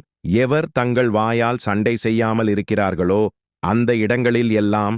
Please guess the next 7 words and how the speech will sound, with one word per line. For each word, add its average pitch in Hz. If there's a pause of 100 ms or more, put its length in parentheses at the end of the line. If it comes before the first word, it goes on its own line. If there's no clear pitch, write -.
(240)
நான் 117
வசிக்கிறேன் 117
என்று 104 (320)
இந்திரனிடம் 131
ஒருமுறை 110
லட்சுமி 117
கூறியதாக 98